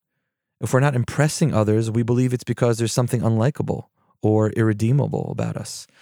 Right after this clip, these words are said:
If we experience loss, pain, sadness, grief, we feel personally embarrassed, as if this was indicative of some personal failing, right? Getting teased in the, in the yard. It's like,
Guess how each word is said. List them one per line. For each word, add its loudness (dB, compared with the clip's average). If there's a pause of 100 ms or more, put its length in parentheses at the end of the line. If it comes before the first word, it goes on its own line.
(400)
If 0
we 6
experience 0
loss, 2
pain, 0
sadness, -2 (380)
grief, -2 (720)
we 0
feel 2
personally 0
embarrassed, -4 (1040)
as 2
if 0
this -2
was 2
indicative 0
of 0
some -2
personal 0
failing, -4 (1080)
right? 0
Getting 0
teased -2
in 0
the, -2
in -4
the 0
yard. -4 (100)
It's -16
like, -12